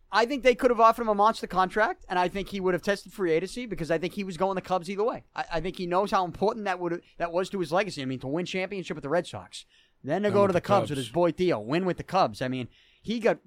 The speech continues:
Speaker 1: free private flights from the Cubs in that contract. Like, he got it all. They had that thing ready to go. He, they were, Theo was always gonna give more than the Red Sox. There might have been part of the Red Sox going, you know, what,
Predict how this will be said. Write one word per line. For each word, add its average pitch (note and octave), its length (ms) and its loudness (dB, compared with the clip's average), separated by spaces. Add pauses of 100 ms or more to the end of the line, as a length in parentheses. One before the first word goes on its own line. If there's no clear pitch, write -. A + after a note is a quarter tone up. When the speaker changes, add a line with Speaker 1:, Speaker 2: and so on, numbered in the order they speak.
(120)
Speaker 1:
free A3+ 320 -6
private G#3 460 2
flights - 680 -2
from F3+ 200 -4
the C#3 60 -2
Cubs B2+ 360 0
in C3 60 -4
that A#2 160 -6
contract. A#2 440 -8
Like, A#2 120 -16
he C4 240 -6
got F#3 240 2
it B2+ 100 -2
all. C#3+ 340 4 (120)
They B3+ 180 2
had A3 240 2
that F3+ 180 4
thing E3 200 -4
ready D3+ 220 0
to C3+ 60 -2
go. C#3+ 220 2 (160)
He, - 400 -4
they A#3 140 8
were, D4 100 2 (180)
Theo C#4+ 280 4
was G3 260 2
always A3+ 380 6
gonna F#3+ 160 -2
give E3 160 -2
more D3 180 -2
than C#3 80 -2
the C3+ 80 -4
Red B2+ 220 -6
Sox. B2+ 260 -2
There E3 140 -4
might F#3+ 180 4
have A3 60 -2
been G#3 100 -4
part F3+ 220 2
of E3 60 -4
the D3+ 60 -6
Red D3+ 200 0
Sox C3+ 260 -2
going, B2 300 -4 (1200)
you B2+ 100 -10
know, A2 160 -6 (400)
what, E3 240 -2